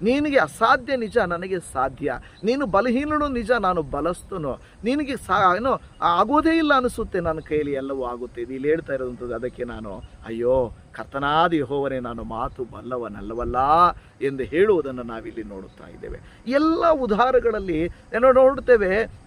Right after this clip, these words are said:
ಏನೋ, ಮರಿಯಳ ಬಳಿಯಲ್ಲಿ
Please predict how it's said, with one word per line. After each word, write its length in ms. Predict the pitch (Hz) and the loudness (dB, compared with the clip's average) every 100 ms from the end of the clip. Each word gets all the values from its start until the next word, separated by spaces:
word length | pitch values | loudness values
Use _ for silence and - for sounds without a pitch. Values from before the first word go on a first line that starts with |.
| - 185 | -8 0
ಏನೋ, 360 | 202 160 170 - - - - - - - - 170 | 2 4 2 0 -20 -20 -20 -20 -20 -20 -6 0
ಮರಿಯಳ 360 | 214 285 262 | 4 8 8
ಬಳಿಯಲ್ಲಿ 640 | 180 196 208 185 156 165 | 6 4 2 2 2 2